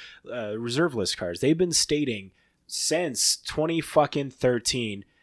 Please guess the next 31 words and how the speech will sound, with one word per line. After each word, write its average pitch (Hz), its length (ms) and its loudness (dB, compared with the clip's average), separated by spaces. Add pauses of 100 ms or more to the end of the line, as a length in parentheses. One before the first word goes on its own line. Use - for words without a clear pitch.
(300)
"Get 123 180 0
into 120 260 -4
reserve 98 400 -6
list 90 200 -6
cards 90 280 -6
'cause - 140 -12
that's 92 200 -6
where 92 100 -8
the 92 60 -16
money's 87 280 -12
at." 90 140 -10 (200)
And 110 100 -6
now 123 200 2
their 170 140 4
patients, 135 580 0
they're 104 140 -4
fucking, 117 380 -2
like, 104 560 -8 (100)
picking 123 280 0
up 127 140 -2
reserve 120 340 -2
list 95 180 -2
cards 92 440 -4
at, 98 200 -12
like, 95 220 -8
hundred 113 400 -6
X 101 360 -4
minus 101 380 -8
what 95 180 -8
it - 120 -20
currently 85 380 -16